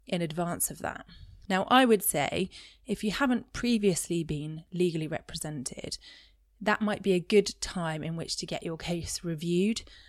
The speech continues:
so that you really get to grips with what the legal issues are and understand the process. So if you are going to spend any money on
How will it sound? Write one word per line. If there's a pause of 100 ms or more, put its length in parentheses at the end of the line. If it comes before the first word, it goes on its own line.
(120)
so
that
you
really
get
to
grips
with
what
the
legal
issues
are (380)
and
understand (240)
the
process. (560)
So
if
you
are
going
to
spend
any
money
on